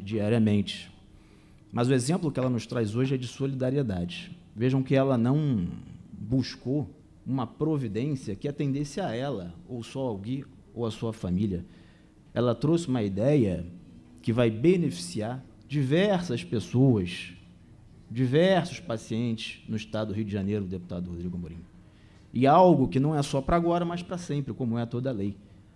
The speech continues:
Algo que traz visibilidade, que institui um programa pra atendimento de todos aqueles que sofrem com a mesma doença. Então, essa é a segunda lição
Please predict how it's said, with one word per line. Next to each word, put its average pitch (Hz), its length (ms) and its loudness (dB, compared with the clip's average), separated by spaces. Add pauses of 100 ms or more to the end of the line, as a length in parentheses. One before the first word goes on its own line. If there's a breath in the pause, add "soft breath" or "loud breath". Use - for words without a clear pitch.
(200 loud breath)
Algo 131 260 0
que - 80 -14
traz 107 220 -2
visibilidade, 104 920 0
que - 180 -8
institui 135 340 -2
um 143 140 -2
programa 135 580 -4
pra 113 140 -4
atendimento 113 560 -4
de 127 100 -8
todos 185 500 2
aqueles 127 640 0 (280 loud breath)
que 143 100 -12
sofrem 110 480 -8 (240 loud breath)
com 135 100 -4
a 123 60 -2
mesma 104 360 -2
doença. 110 440 -4 (440 loud breath)
Então, 110 200 -2
essa 156 260 2
é - 20 4
a 131 40 4
segunda 117 400 -2
lição 98 440 -4